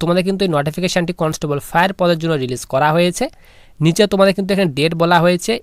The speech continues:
একত্রিশে আগস্ট থেকে আবেদন স্টার্ট হয়েছে এবং তোমরা কিন্তু এখানে তিরিশে সেপ্টেম্বর পর্যন্ত আবেদন করতে পারবে, তার কথা বলে দেওয়া হয়েছে। Online application are invited from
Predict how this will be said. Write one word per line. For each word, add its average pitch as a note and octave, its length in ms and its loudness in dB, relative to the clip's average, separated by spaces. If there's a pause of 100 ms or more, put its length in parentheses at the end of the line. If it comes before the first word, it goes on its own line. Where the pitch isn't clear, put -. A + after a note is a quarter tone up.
(140)
একত্রিশে G#3+ 420 -2 (200)
আগস্ট E3 300 -2 (120)
থেকে F#3+ 140 -2 (100)
আবেদন E3+ 340 0
স্টার্ট F3 280 0
হয়েছে F#3 320 -2
এবং F3+ 100 -2 (120)
তোমরা D3 220 -4
কিন্তু E3+ 200 -4
এখানে C#3 180 -4 (500)
তিরিশে G#3+ 300 4 (120)
সেপ্টেম্বর F#3+ 440 2 (100)
পর্যন্ত C#3+ 320 -2 (140)
আবেদন A#2+ 240 -4 (100)
করতে A#2 300 -6
পারবে, E3 300 2
তার A#2+ 200 0
কথা B2+ 140 -2 (100)
বলে C3+ 220 -2
দেওয়া D#3+ 220 4
হয়েছে। F3+ 220 0 (200)
Online F3+ 360 2
application F3+ 480 -2
are E3+ 160 0
invited C#3+ 400 -2
from D3 160 0